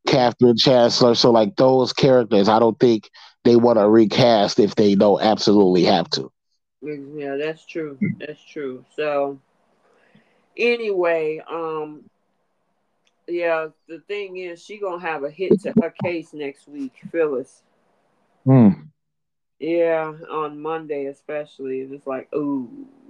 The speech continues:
Speaker 2: well, I don't know what to tell you, girlfriend. I guess we'll see what happens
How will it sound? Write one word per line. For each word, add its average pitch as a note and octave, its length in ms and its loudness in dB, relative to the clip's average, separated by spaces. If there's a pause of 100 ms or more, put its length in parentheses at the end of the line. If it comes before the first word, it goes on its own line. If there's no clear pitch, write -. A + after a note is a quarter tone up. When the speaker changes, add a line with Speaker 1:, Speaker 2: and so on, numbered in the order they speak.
(140)
Speaker 2:
well, D#3+ 500 -8 (640)
I - 120 -20
don't D3+ 340 -8
know F3+ 100 -2
what G3 300 -4
to C4 100 -4
tell B3 180 0
you, A3 160 -14
girlfriend. G#3+ 720 -10
I F#3+ 60 -12
guess G#3+ 260 -12
we'll A3 180 -16
see A#3+ 240 -16
what G3 200 0
happens G3 720 -6